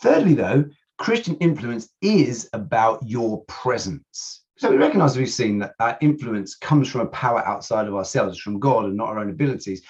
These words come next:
But we actually could push this too far. We could therefore conclude from what I've just said that actually we're pretty irrelevant in the whole influence thing. All we need to do is get the power of God in some way into the situation. And so we could speak a message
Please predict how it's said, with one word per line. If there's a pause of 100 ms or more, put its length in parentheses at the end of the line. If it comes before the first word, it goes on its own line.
(140)
But
we
actually
could
push
this (220)
too
far. (240)
We
could
therefore
conclude
from
what
I've
just
said
that
actually (100)
we're
pretty
irrelevant
in
the
whole
influence
thing.
All
we
need
to
do
is (140)
get (640)
the
power
of
God
in
some
way
into
the
situation. (280)
And
so
we
could
speak
a
message